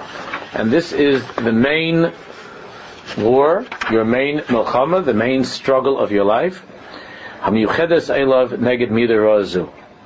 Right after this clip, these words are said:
to overcome that negative midah, that is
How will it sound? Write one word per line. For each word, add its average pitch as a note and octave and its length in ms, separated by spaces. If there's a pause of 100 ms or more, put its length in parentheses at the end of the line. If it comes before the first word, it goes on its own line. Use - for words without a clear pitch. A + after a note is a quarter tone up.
(300)
to - 100
overcome D#3+ 680 (960)
that A#2+ 240
negative G#2+ 340
midah, F#2+ 380 (1000)
that G#2 160
is G2+ 300